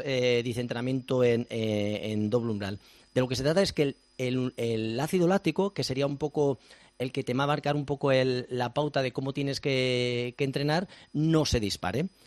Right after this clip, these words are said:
Entonces tienes que hacer entrenamientos antes de que se dispare ese, ese umbral láctico. Con lo cual estamos hablando de tres, cuatro milimoles y, por ejemplo, una sesión sería hacer, eh, cinco o seis series de entre cinco y diez minutos por la mañana con un minuto de recuperación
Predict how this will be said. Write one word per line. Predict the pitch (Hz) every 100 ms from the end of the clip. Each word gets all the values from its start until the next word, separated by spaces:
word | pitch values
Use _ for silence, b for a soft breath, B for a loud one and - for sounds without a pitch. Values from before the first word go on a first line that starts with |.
| b b
Entonces | 120 131 -
tienes | 139
que | 131
hacer | 147 156
entrenamientos | 151 151 156 180 175 202 - b b b b -
antes | 147 135 165
de | 160
que | 139
se | 123
dispare | 113 131 135
ese, | 120 127 117 107 104 104 104 -
ese | 120 131
umbral | 120 113 104
láctico. | 95 85 - 147 202 - -
Con | - 123
lo |
cual | 139 143
estamos | 120 147 135
hablando | 143 151
de | 117
tres, | - 143 131
cuatro | 151 143 147
milimoles | 143 151 180 185 254 - B B B B
y, | 131 123
por | 113 120
ejemplo, | 139 131
una | 131
sesión | 135 165
sería | 139 143 139
hacer, | - 135 107 - b b _
eh, | 107 110 104 104 101
cinco | 143 151
o | 147
seis | 156
series | 123 170 147 117 104
de | 110
entre | 107 104 110
cinco | 104 147 151
y | 156
diez | 151
minutos | 160 156 156
por | -
la | 151
mañana | 160 170 180
con | 127
un | 127
minuto | 143 139 139
de |
recuperación | 113 107 95 95 110